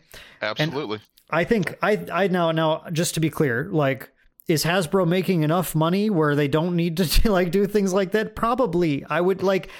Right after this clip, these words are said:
Speaker 2: it, you know, I'm not gonna argue with you if that's your argument, like, "Well, they're already making enough money." F-, okay, I, you know, I don't do the books, but I do see where they're, what
Speaker 1: Yeah.
Speaker 2: they p-, what they post every year when they talk about their, their new ballooning <laughs> profits or whatever. It's like,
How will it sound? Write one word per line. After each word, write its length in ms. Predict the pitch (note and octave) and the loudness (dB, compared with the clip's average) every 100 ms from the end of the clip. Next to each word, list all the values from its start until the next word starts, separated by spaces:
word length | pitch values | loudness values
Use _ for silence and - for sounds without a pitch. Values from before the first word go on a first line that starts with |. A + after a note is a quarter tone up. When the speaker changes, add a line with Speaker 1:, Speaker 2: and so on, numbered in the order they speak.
| - - | -12 -4
Speaker 2:
it, 140 | F#3+ | 0
you 100 | G#3 | 2
know, 160 | D3+ D3+ | 2 2
I'm 240 | E3 F3+ | 0 0
not 180 | G#3 G3+ | 0 0
gonna 160 | G#3+ F3+ | 0 2
argue 340 | D#3+ D#3 D3+ | 2 2 2
with 220 | C#3+ C#3+ | 2 2
you 160 | D3+ C#3 | 2 2
if 100 | C#3 | 0
that's 280 | D3+ C#3+ - | 0 0 0
your 140 | D3 | 0
argument, 360 | C#3 C#3 C#3 C#3 | 2 0 0 -2
like, 140 | C3 | 0
"Well, 160 | D3 D3+ | 0 2
they're 160 | D3+ | 2
already 220 | D3+ E3 D3+ | 2 2 2
making 340 | D3 C#3+ D3 | 0 0 0
enough 240 | C#3 C3+ | 0 -2
money." 260 | C3+ B2+ C#3+ - - _ _ | -2 -4 -6 -12 -20 _ _
F-, 260 | - - G3 | -20 -12 -2
okay, 400 | G#3 G3+ E3 B2 | -2 2 0 0
I, 200 | - F3 | -2 -2
you 160 | F3+ F#3 | 0 2
know, 100 | D3 | 2
I 80 | E3+ | 2
don't 160 | G#3+ | 2
do 100 | G#3 | 2
the 120 | F#3 | 0
books, 260 | D#3 G3 - | 2 0 0
but 140 | F#3 | 0
I 80 | E3 | 0
do 180 | D#3 G3 | 2 0
see 260 | - G3 F#3 | 0 0 2
where 260 | E3 D#3+ | 2 2
they're, 340 | D3+ D#3 D3+ E3+ | 2 2 0 0
what 200 | E3 E3 | -2 0
Speaker 1:
Yeah. 100 | D3+ | 0
Speaker 2:
they 140 | C#3+ | 0
p-, 220 | C#3 - D#3 | 0 -2 0
what 160 | E3 | 0
they 100 | D3+ | 0
post 280 | D#3+ F#3 - | 0 0 2
every 240 | F3 D3+ D3+ | 0 2 2
year 200 | E3 E3+ | 2 0
when 120 | D3 | 0
they 80 | C#3+ | 0
talk 200 | D#3+ D#3 | -2 0
about 180 | D#3 D3+ | -2 0
their, 260 | D3+ C#3+ D3 - - - | 0 -2 -6 -18 -20 -4
their 200 | D3+ D3 | 0 2
new 300 | C#3+ E3 E3 | 2 2 2
ballooning 460 | D3 D3+ D#3+ D#3+ D3+ | 2 2 2 0 2
<laughs> 80 | E3 | 2
profits 420 | C#3 - E3 - | 2 0 0 0
or 60 | E3+ | 0
whatever. 400 | A3+ F#3 F3 F#3 | 2 2 0 -2
It's 140 | D#3+ | 0
like, 240 | E3 E3 | -2 -4